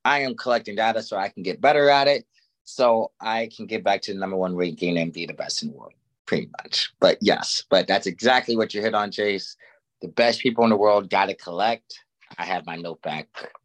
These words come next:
notebook here <laughs> for all the notes and everything that I need to work on and more. And that's what you have to do as a professional athlete, because I believe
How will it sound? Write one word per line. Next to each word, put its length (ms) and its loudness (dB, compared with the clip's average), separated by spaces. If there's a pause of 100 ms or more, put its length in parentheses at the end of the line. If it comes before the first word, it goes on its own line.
(120)
notebook 460 -6
here 360 4 (220)
<laughs> 280 -12
for 100 2 (400)
all 200 8
the 100 -2
notes 460 0
and 140 -4
everything 380 -2
that 80 2
I 20 0
need 140 -2
to 80 -4
work 260 0
on 360 -2 (340)
and 300 -2
more. 640 -2
And 220 -2
that's 300 2
what 100 0
you 140 0
have 260 2
to 80 -6
do 360 -6
as 100 -2
a 40 -12
professional 520 -2
athlete, 400 0
because 460 -2 (380)
I 140 4
believe 440 -4